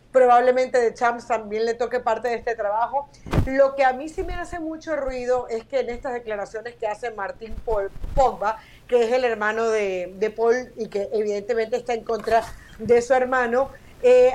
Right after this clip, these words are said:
habla de que, de que va a hacer explotar cosas del P S G, habla de Rafaela Pimentel, que es la que heredó todo lo que tiene que ver lo de, con Mino Raiola, que a, a todas estas Mino Raiola, el fallecido Mino Raiola,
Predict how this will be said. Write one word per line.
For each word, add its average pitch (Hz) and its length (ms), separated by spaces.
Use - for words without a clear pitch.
habla 320 640
de 240 160
que, 214 400
de 226 180
que 220 140
va 240 180
a 302 40
hacer 302 240
explotar 247 440
cosas 254 320
del 220 140
P 220 120
S 233 240
G, 254 220
habla 269 240
de 285 140
Rafaela 240 560
Pimentel, 240 640
que 233 140
es 220 60
la 247 180
que 226 220
heredó 214 680
todo 269 220
lo 277 100
que 262 140
tiene 240 240
que 247 160
ver 240 340
lo 214 160
de, 190 320
con 202 200
Mino 247 280
Raiola, 262 640
que 220 100
a, 196 140
a 202 280
todas 233 240
estas 240 280
Mino 240 300
Raiola, 240 400
el 247 80
fallecido 214 480
Mino 220 340
Raiola, 254 720